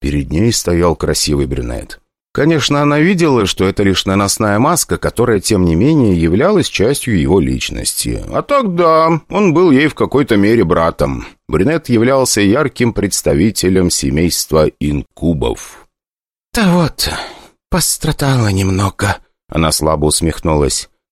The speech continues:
"Как тебя зовут?" "Аралиус, сестра", — представился он и присел на стул рядом с кроватью.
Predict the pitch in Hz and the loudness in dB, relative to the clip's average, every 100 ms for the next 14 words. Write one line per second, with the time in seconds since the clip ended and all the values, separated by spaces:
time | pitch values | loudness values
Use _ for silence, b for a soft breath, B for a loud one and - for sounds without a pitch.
0 | _ _ 202 180 - - 117 117 113 - | _ _ -2 0 -2 -4 -2 0 -2 -2
1 | 107 98 101 98 - - _ _ _ - | -2 -2 -2 -4 -10 -16 _ _ _ -4
2 | - 269 285 254 82 73 - 64 - - | 0 2 2 4 4 2 -2 -2 -4 -4
3 | - 62 - - _ _ 65 65 - 71 | -4 -4 -4 -10 _ _ -8 -6 -2 0
4 | 71 73 - 110 117 95 87 85 92 87 | 2 0 2 2 2 2 0 0 2 2
5 | 76 - 101 85 85 78 76 - 78 76 | 0 -2 2 2 2 0 -2 0 2 2
6 | 69 - 65 62 | 2 0 -4 -6